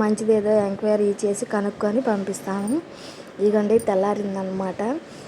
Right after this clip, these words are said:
సిక్స్ అయిపోయింది. ఇంకా అంత పొద్దున్నే లేచి ఏం చేస్తాంలేండి, మా అబ్బాయి వెళ్ళేదే పదింటికి. అది కాక ఈ చల్లటి వాతావరణం నాకు అసలు పడట్లేదు, జలుబు చేసి ఆయాసం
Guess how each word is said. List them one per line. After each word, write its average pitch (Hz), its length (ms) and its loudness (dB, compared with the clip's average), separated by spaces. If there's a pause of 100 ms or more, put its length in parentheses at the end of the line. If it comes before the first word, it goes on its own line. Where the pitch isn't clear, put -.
(400)
సిక్స్ - 300 -4
అయిపోయింది. 208 680 6 (1300)
ఇంకా 214 180 0
అంత 214 100 4 (100)
పొద్దున్నే 233 440 8
లేచి 240 340 6
ఏం 226 180 8
చేస్తాంలేండి, 220 720 2
మా 214 100 2
అబ్బాయి 226 240 8
వెళ్ళేదే 220 340 6 (120)
పదింటికి. 202 540 0 (100)
అది 214 160 6
కాక 214 240 2
ఈ - 100 2
చల్లటి 220 400 2
వాతావరణం 220 640 4
నాకు 208 160 0
అసలు 202 260 -2
పడట్లేదు, 208 640 2 (640)
జలుబు 214 360 4
చేసి 226 220 6 (100)
ఆయాసం 214 360 0